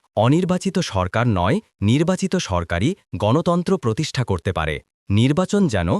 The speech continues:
কোনো দলের প্রভাবে প্রভাবিত না হয়, তা নিশ্চিত করতে হবে।" তিনি অভিযোগ করে বলেন, বাংলাদেশে গণতন্ত্রকে শেখ মুজিবুর রহমান হত্যা করেছিলেন। তার কন্যা শেখ হাসিনাও ক্ষমতায় থাকতে হাজার মানুষকে হত্যা করেছেন।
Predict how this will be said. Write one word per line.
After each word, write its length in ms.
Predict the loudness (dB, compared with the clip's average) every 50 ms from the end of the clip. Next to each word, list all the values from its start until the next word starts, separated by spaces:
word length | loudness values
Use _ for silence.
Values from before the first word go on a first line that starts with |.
| -4 _ _ -2
কোনো 200 | 0 2 2 2
দলের 360 | 2 2 0 2 2 0 -2 -2
প্রভাবে 400 | -2 -2 -2 0 0 0 0 0
প্রভাবিত 480 | -2 0 -2 -2 -2 0 0 -2 0 0
না 220 | 2 2 2 2 2
হয়, 280 | 0 0 0 -2 -2 -2 _ _ _ -4
তা 80 | 0 0
নিশ্চিত 440 | 2 2 0 0 -2 -2 -4 -4 -4
করতে 280 | -2 -4 -4 -2 -2 -4
হবে।" 260 | -2 -2 -2 -2 -4 -6 -6 _ _ _ _ _ 0
তিনি 200 | 2 2 4 2 2 0
অভিযোগ 400 | 0 0 0 0 0 0 0 -2 0
করে 180 | -2 0 0 0
বলেন, 280 | 0 0 0 2 2 0 0 -4 _ _ -10
বাংলাদেশে 640 | -4 -2 0 0 2 2 2 0 0 -2 -2 -2 -4
গণতন্ত্রকে 760 | 0 0 2 2 2 0 0 0 0 0 -2 -4 -6 -2 -2 -2 -2 -2 _ _ -14
শেখ 280 | -10 -2 0 0 0 0 0
মুজিবুর 400 | 0 0 0 0 0 0 0 0
রহমান 360 | 2 0 0 2 2 2 2 0
হত্যা 360 | 0 -2 -2 -2 -2 -4 -2
করেছিলেন। 480 | -2 -2 -2 -2 -2 -2 -2 -2 -2 -4 -6 _ _ _ _ _ -4
তার 180 | 0 0 0 -2
কন্যা 420 | -2 0 0 2 2 2 2 2 0 -2 _ _ _ -14
শেখ 260 | -4 -2 -2 -2 -2 -2
হাসিনাও 500 | -4 -4 -4 -2 0 0 0 2 0 -2 -4 -8 _ _
ক্ষমতায় 520 | -12 -2 0 2 2 2 2 0 -2 -2 -2
থাকতে 320 | -4 -4 -4 _ -2 -2 -2 -2 _ _ _ -12
হাজার 360 | 0 2 2 4 4 2 2
মানুষকে 420 | 2 2 2 2 0 0 -2 -4 -4
হত্যা 340 | -2 -2 -4 -4 -2 -2 -2
করেছেন। 400 | -2 0 -2 -2 -2 -2 -2 -2